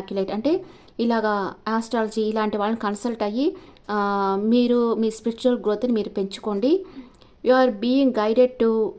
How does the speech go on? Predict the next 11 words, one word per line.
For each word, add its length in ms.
discover 680
your 400
unique 420
spiritual 520
path 360
right 240
now. 120
మీకు 260
వాళ్ళు 220
గైడ్ 440
చేస్తారు, 640